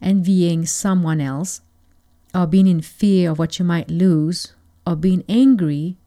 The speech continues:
for something that somebody did to you, all these thoughts and negative emotion will trigger chemicals in your body, like cortisol. And over time, you become addicted to those chemicals.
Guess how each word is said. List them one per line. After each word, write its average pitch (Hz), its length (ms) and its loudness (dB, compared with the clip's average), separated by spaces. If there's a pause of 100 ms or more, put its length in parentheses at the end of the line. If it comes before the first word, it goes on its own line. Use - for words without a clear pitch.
for 180 140 -8
something 180 580 -2
that 156 240 -8
somebody 190 480 0
did 147 300 -6 (120)
to 156 120 -6
you, 143 440 -6 (1000)
all 269 220 -4
these 311 280 -2
thoughts 208 400 -2
and 170 160 -2
negative 170 440 -4
emotion 156 720 -6 (540)
will 208 220 -2 (100)
trigger 240 520 0 (600)
chemicals 170 640 -2
in 160 120 0
your 151 120 -4
body, 143 480 -8 (320)
like 220 200 -6
cortisol. 175 680 -4 (720)
And 202 120 -2
over 220 200 -2
time, 247 420 0 (220)
you 208 200 -2
become 247 360 0
addicted 208 600 -4 (360)
to 185 120 -10
those 165 280 -4
chemicals. 151 760 -10